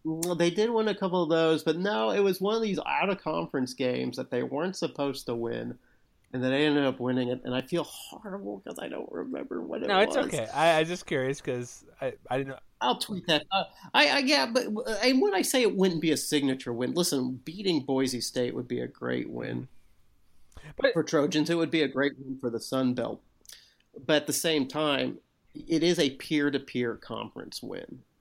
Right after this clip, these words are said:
Speaker 1: And a lo-, what, when we talk about peer <laughs> conference, or when we talk about signature wins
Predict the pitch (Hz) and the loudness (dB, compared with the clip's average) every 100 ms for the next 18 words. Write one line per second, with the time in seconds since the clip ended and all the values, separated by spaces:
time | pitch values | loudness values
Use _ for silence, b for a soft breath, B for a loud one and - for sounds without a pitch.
0 | _ 127 123 127 123 - 127 127 - 123 | _ -6 -4 -2 -4 -4 -6 -6 -8 -8
1 | 131 151 135 139 156 151 180 180 151 143 | -8 -4 -4 -2 0 2 0 0 -2 0
2 | 127 - 135 127 - 175 - 160 - - | -2 -2 -4 -4 -2 -4 -2 -6 -6 -2
3 | 139 131 143 156 165 156 135 131 131 123 | 2 2 2 0 0 0 0 -2 -2 -2
4 | - 117 120 120 117 | -4 -4 -2 -4 -6